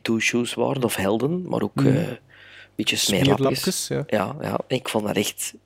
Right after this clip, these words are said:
Speaker 1: heel goed. Met een, met een Brad Pitt die ik fantastisch vind. Ja. Die altijd maar beter wordt ook, vind ik. Die dringend een Oscar moet krijgen voor iets.
Speaker 2: Is hij eigenlijk al vaak genomineerd geweest?
Speaker 1: Nog nooit.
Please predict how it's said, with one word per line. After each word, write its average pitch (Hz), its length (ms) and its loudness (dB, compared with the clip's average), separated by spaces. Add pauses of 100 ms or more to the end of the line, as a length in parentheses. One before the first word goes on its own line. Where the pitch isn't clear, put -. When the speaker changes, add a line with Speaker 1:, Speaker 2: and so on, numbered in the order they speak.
(120)
Speaker 1:
heel - 320 0
goed. 107 280 -6 (500)
Met 117 160 2
een, 107 180 0 (840)
met 113 120 2
een 107 160 2
Brad 104 280 -2
Pitt - 260 -2
die - 320 -6
ik - 100 -6
fantastisch - 540 -4
vind. - 440 -6 (140)
Ja. 107 240 -8 (640)
Die 120 180 -4
altijd 127 280 0
maar 131 160 2
beter 101 320 0
wordt 113 200 -2
ook, - 100 -4
vind 110 140 -2 (140)
ik. 104 60 -12
Die 117 220 2 (400)
dringend 139 520 0
een 127 80 2
Oscar - 640 -2
moet - 140 -10
krijgen 117 440 -2 (140)
voor 113 200 -2
iets. - 540 -2 (800)
Speaker 2:
Is 139 160 -2
hij 233 100 0
eigenlijk 285 160 -2
al 214 80 4
vaak 127 280 -2
genomineerd 170 540 2
geweest? 277 280 -4
Speaker 1:
Nog - 180 0
nooit. 101 440 0